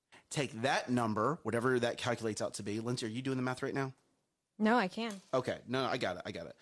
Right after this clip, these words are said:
Speaker 1: So
Speaker 2: Okay.
Speaker 1: it's a hundred thousand divided by, whoop, fifty-two. That comes out to one thousand nine hundred twenty-three dollars and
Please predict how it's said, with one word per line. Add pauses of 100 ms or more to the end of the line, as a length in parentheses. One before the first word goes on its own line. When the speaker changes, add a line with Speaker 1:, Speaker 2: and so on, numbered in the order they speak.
(160)
Speaker 1:
So
Speaker 2:
Okay.
Speaker 1:
it's
a
hundred
thousand (260)
divided
by, (220)
whoop, (420)
fifty-two. (520)
That
comes
out
to
one
thousand (220)
nine
hundred (220)
twenty-three
dollars (320)
and